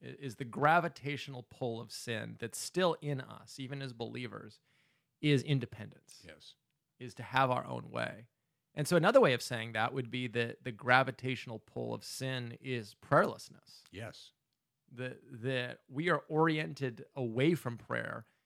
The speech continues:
Speaker 1: and not towards it in our flesh.
Speaker 2: Exactly.
Speaker 1: Which means, by the power of the Spirit, the only way we're gonna do this is through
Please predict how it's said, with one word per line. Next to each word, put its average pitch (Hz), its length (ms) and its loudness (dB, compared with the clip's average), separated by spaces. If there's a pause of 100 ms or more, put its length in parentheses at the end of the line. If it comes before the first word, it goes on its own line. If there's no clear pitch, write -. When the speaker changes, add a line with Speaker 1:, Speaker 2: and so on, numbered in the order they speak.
(100)
Speaker 1:
and 139 140 -2
not 127 220 2
towards 147 380 0
it 117 100 -6
in 123 140 -8
our 110 100 -2
flesh. - 760 -4 (100)
Speaker 2:
Exactly. 82 520 -18 (140)
Speaker 1:
Which 143 300 2
means, 156 720 -2
by 147 220 4
the 131 80 -2
power 180 420 2
of 147 80 0
the 123 80 -4
Spirit, 135 640 0
the 131 160 -6
only 208 300 4
way 135 160 2
we're 123 100 -2
gonna 120 160 -6
do 131 260 -4
this 117 360 -8 (280)
is 143 160 -4
through 131 500 -2